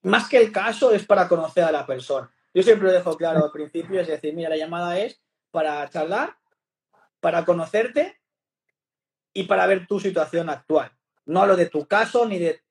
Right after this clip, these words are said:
tu historial deportivo, no, conocerte y ver cómo estás ahora".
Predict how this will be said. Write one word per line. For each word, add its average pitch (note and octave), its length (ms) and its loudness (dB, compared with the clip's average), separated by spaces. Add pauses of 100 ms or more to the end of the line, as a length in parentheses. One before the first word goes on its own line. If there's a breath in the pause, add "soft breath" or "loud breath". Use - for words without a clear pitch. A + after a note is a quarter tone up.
tu D#3+ 160 0
historial E3+ 460 0
deportivo, F3 600 0
no, G3+ 240 -2 (260)
conocerte F3+ 640 2 (540)
y E3+ 100 0
ver G3 200 2
cómo F#3+ 240 4
estás D3+ 340 -8
ahora". B2+ 280 -8